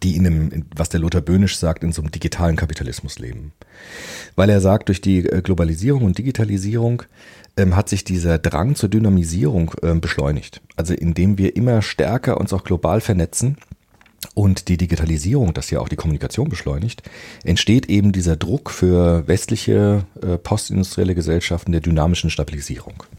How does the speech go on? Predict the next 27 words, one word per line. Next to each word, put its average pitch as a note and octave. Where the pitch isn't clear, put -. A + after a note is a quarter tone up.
Dass -
wir -
immer B2
schneller, F#2+
immer G2
höher, F#2+
immer F2
weiter, B2+
um C3+
unsere A2
Stabilität F2+
zu -
erhalten. -
Ja. D#2+
Er C#2
hat -
auch D#2
einmal G#2+
in G#2
dem F#2+
Buch G#2+
das -
Bild A2
mit G#2
der F2
Rolltreppe. D#2+
Also D2